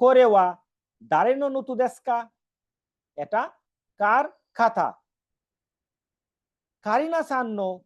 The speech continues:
নুতু দেস।" এটা কারিনার খাতা।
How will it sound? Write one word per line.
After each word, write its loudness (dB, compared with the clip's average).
নুতু -8
দেস।" -2
এটা 0
কারিনার 2
খাতা। 0